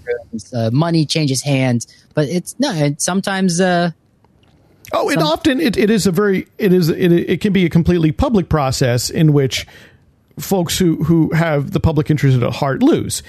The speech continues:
Speaker 2: Uh, you know, <laughs> they, the, the, it, it is, you know, it is not, you know, it doesn't have to be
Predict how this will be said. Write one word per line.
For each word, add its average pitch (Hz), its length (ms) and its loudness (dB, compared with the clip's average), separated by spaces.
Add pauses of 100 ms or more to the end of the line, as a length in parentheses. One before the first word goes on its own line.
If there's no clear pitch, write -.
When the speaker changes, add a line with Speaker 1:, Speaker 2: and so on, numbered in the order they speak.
(180)
Speaker 2:
Uh, 147 360 -2
you 226 120 2
know, 127 160 -2
<laughs> - 20 -2
they, 180 140 2
the, 180 1600 -2
the, 262 300 -4
it, 190 140 -2
it 180 300 0
is, 165 240 0
you 190 140 2
know, 127 200 -2
it - 480 -4
is 143 180 2
not, 160 400 -2
you 160 140 2
know, 139 120 2
it 143 60 0
doesn't 160 240 0
have 160 260 0
to 165 80 0
be 135 360 2